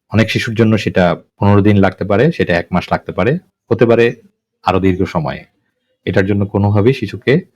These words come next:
অতিরিক্ত চাপ প্রয়োগ করবেন না। সত্যি কথা বলতে কি, শিশুকে স্কুলে যাওয়ার যে অভ্যাস রয়েছে, সেটা গড়ে তোলার জন্য একজন অভিভাবকের ধৈর্য এবং ভালো পরিকল্পনা করার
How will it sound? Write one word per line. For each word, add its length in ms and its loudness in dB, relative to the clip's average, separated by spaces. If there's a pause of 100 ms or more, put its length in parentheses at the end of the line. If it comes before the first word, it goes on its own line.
(280)
অতিরিক্ত 380 -4 (220)
চাপ 260 -2
প্রয়োগ 220 -16
করবেন 380 -12
না। 60 -18 (720)
সত্যি 300 0
কথা 140 2
বলতে 260 2
কি, 180 2 (360)
শিশুকে 420 0 (540)
স্কুলে 300 2
যাওয়ার 200 4
যে 60 2
অভ্যাস 320 0 (100)
রয়েছে, 360 -2
সেটা 300 0 (340)
গড়ে 180 2
তোলার 300 2
জন্য 140 4 (200)
একজন 220 0
অভিভাবকের 500 0
ধৈর্য 280 -2 (160)
এবং 120 0 (300)
ভালো 220 4
পরিকল্পনা 560 0
করার 260 2